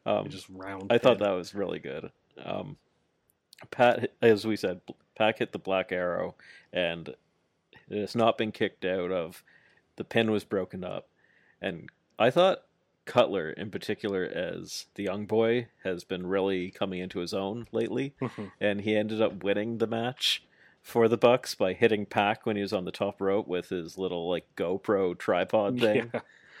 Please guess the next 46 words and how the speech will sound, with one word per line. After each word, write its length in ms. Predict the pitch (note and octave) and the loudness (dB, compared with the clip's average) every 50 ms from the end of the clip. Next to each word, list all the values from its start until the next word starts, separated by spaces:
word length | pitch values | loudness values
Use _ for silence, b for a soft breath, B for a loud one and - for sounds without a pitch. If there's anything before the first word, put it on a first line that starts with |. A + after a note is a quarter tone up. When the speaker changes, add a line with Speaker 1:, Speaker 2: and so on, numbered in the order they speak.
| B B B B B C#3 B | B B B B B -8 B
Speaker 2:
Yeah. 160 | - A2 G#2+ | 2 4 4
Speaker 1:
Um, 100 | G#2 G2 | 4 2
he 140 | G2 G#2 G#2 | 0 -2 0
hit 200 | G2 A2+ - - | 0 0 0 0
Pac 280 | - A2+ G#2 G2+ G2 - | 4 4 4 4 4 0
in 80 | G#2 | -2
the 100 | G2+ G2 | -2 0
back 240 | F#2 G2 F2+ F2+ - | 0 0 -2 -2 -6
of 60 | F#2 | -8
the 100 | F#2+ F2+ | -10 -8
knee, 380 | E2+ F#2+ G2+ G#2 G#2 G2 F#2+ G2+ | -6 -4 -4 -4 -4 -4 -4 -6
he 160 | G2 F#2 E2 | -8 -10 -12
fell 260 | - - A2 F2+ F2 | -4 -2 0 0 0
down, 360 | F2+ G#2+ F#2+ F2+ F2 E2+ F#2 G2 | 0 0 0 0 -2 -4 -6 -10
he 80 | F#2+ | -8
got 220 | - E2+ - - E2+ | -8 -8 -8 -6 -6
rolled 220 | F#2 F#2+ F#2 F2 | -6 -4 -4 -4
up 160 | F2+ - - | -4 -6 -6
for 80 | - G2 | -10 -10
the 100 | - D2 | -10 -6
win. 420 | D#2+ F#2 F#2+ F2 E2 E2 E2+ F2 _ _ b b b b b b b b - | -4 -4 -4 -4 -4 -8 -12 -16 _ _ b b b b b b b b 2
I 120 | A2 G#2+ | 2 2
just 180 | - - - - | 2 2 -2 4
thought 160 | - A#2+ G#2+ | 4 4 4
this 160 | - G2 - | 4 -4 -6
match 320 | - F#2+ F#2 F#2 - - - - | -4 -4 -4 -4 -6 -12 -14 -14
was 120 | F2+ - F#2 G2 | -16 -14 -10 -10
excellent, 500 | F#2+ - - - - F2+ F2 F2+ F2 - _ _ _ - | -10 -10 -10 -10 -6 -6 -6 -6 -8 -10 _ _ _ -6
and 160 | G#2 G#2 G#2+ | -4 -2 0
then 280 | A2 G#2+ G2+ F#2+ F#2 F2+ | 2 2 0 0 -4 -10
Kingston 520 | - - A2+ A2 G#2+ - - G#2 G2 G2 | -8 -6 -4 -4 -4 -6 -8 -8 -8 -8
came 220 | F#2 - G2 F#2+ F#2 | -8 -8 -8 -8 -8
down 400 | - G#2 G2 F#2 F2 E2+ E2+ F2+ - b b b b b b b b G#2+ | -8 -8 -6 -6 -6 -6 -8 -12 -14 b b b b b b b b -2
afterwards 720 | G#2 G2+ - - G#2+ F#2+ F2+ E2+ E2+ E2 D#2 E2 - - | -2 -2 0 -2 -4 -2 -2 -2 -4 -6 -8 -10 -14 -10
during 300 | - - G#2 F#2 F2 F#2 | -6 -4 -4 -4 -4 -6
a 60 | F2+ | -6
bit 140 | E2 G2 F#2 | -6 -6 -8
of 80 | G2 F#2+ | -8 -10
a 60 | F2 | -14
beatdown 600 | - - G#2+ G2+ - - F#2+ F2+ E2 D2+ D2+ E2 | -10 -8 -10 -8 -8 -4 -4 -4 -4 -4 -8 -14
to 80 | - - | -16 -12
chase 320 | - - F#2+ E2 - - | -8 -6 -6 -6 -4 -4
off 240 | G2+ D#2+ E2 - - | -6 -6 -6 -10 -12
the 80 | F#2 F2+ | -10 -4
heels. 560 | - A#2+ A#2+ A#2 A2+ G#2+ G#2+ - - - - _ _ _ _ _ _ _ _ _ _ _ _ _ _ - | 0 2 2 2 2 0 -2 -6 -8 -10 -12 _ _ _ _ _ _ _ _ _ _ _ _ _ _ -10
Um, 460 | F#2+ G2 F#2 F2 E2 E2+ E2+ E2 | -6 -6 -4 -4 -6 -8 -12 -14